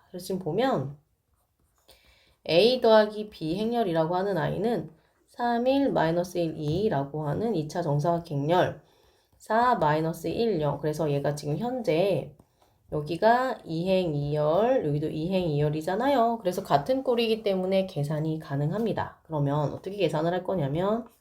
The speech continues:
네, 여기는 삼하고 사를 더해요. 그쵸? 그 다음에 여기 일하고 마이너스 일을 더해요. 그 다음에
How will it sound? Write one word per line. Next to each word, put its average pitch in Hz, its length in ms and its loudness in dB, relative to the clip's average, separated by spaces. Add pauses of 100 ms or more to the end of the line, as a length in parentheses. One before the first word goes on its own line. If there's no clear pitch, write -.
네, 139 140 -10
여기는 165 540 2 (800)
삼하고 262 480 0
사를 208 340 0
더해요. 143 480 -4 (1700)
그쵸? 247 280 -8 (160)
그 - 100 -20
다음에 151 260 -2
여기 226 420 -2 (380)
일하고 226 680 2
마이너스 156 460 -2
일을 208 220 0
더해요. 139 500 -10 (1700)
그 - 120 -16
다음에 156 540 0